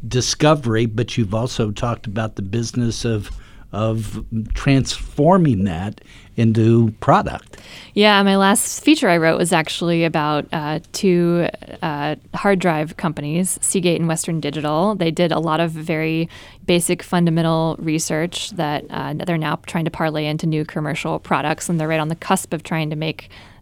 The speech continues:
Speaker 2: that transition. And it was one of the most interesting assignments I worked on, because I first needed to learn, like, the physics of how a hard drive works and how data is written to a magnetic disk.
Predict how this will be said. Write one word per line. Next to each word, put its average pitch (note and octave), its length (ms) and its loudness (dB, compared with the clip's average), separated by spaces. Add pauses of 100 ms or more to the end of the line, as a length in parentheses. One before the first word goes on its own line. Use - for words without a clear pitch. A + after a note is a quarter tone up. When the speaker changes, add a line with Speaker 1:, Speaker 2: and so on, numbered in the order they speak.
Speaker 2:
that E3 180 0
transition. E3 640 -2
And E3+ 200 2
it E3 100 0
was E3 180 0
one E3 140 0
of D#3+ 120 -4
the E3 60 0
most D#3+ 280 0
interesting D#3+ 360 -4
assignments D3+ 440 -4
I D#3+ 80 -2
worked - 240 -8
on, G#3+ 180 -2
because F3 260 -4
I D#3+ 180 -2
first E3 280 -2
needed F3 200 -2
to F3 60 0
learn, E3 280 0
like, E3 160 -4
the E3+ 80 -4
physics E3 440 -2
of E3 120 -4
how D#3+ 380 -4 (360)
a F#3 60 -4
hard E3 240 0
drive D#3 260 0
works E3+ 360 -2
and F#3 100 2
how D#3+ 140 0
data D#3+ 300 -2
is D#3+ 180 -4
written F#3+ 400 -2
to - 180 -2
a D#3+ 40 0
magnetic E3 460 -4
disk. - 400 -2